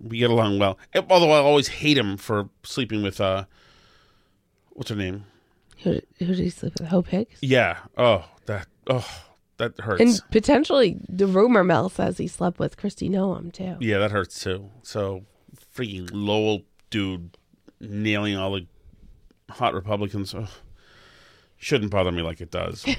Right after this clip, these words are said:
Speaker 2: <laughs>
Speaker 1: I don't think he knows that it bothers me. You ready?
Speaker 2: I'm ready.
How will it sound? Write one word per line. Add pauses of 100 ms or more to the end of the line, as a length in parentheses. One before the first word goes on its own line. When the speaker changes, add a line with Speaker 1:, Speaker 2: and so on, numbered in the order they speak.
(180)
Speaker 2:
<laughs>
Speaker 1:
I
don't
think
he
knows
that
it
bothers
me. (1200)
You
ready? (380)
Speaker 2:
I'm
ready.